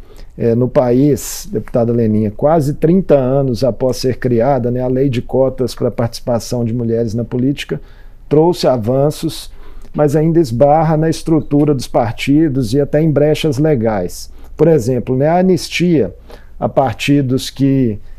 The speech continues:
descumpriram as regras em pleitos anteriores, que foi aprovada no Congresso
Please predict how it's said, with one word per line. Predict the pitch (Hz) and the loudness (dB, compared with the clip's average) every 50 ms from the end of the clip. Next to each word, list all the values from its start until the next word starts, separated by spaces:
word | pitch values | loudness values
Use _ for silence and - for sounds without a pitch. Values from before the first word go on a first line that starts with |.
| - - - | -14 -14 -12
descumpriram | - - - - - 165 143 107 147 151 175 170 160 160 | -10 -10 -6 -2 0 0 2 4 4 4 4 4 4 2
as | 147 135 - | 2 2 2
regras | 127 127 143 151 147 131 143 139 117 | 2 2 4 4 4 2 2 2 2
em | 147 143 | 0 0
pleitos | - - 139 139 143 147 143 - 139 | 0 2 2 4 4 2 2 0 0
anteriores, | 147 131 - 151 147 143 139 127 123 120 104 95 - | 0 0 2 2 2 2 2 2 2 2 0 -2 -4
que | - - | -6 -2
foi | 135 139 | 0 0
aprovada | 139 139 151 151 143 127 101 123 135 139 139 135 | 0 2 2 2 2 2 2 0 0 0 0 0
no | 139 135 | -2 -2
Congresso | - - 151 143 127 113 123 123 127 131 127 - - - - | 0 0 0 0 2 0 2 2 0 0 -2 -4 -8 -12 -12